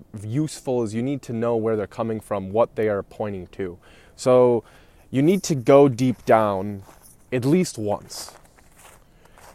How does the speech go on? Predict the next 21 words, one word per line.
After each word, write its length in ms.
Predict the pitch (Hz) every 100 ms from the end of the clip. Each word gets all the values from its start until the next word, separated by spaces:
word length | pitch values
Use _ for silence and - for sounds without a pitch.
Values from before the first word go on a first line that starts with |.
| - -
And, 680 | 117 113 110 110 110 98 98 104 - _ _ -
you 100 | 110
know, 140 | 113
maybe 420 | 110 127 131 135 127
if 140 | -
you 120 | 123
don't 240 | 110 123 104
remember 520 | 107 110 117 104 107
what 160 | 107
it 80 | 92
was 200 | 95 95
like 200 | 117 131
to 80 | -
be 140 | 107 104
deep 280 | 104 104
down, 280 | 110 104 107
you 60 | 107
need 160 | 110
to 80 | 104
go 180 | 101 107
down, 400 | 104 104 104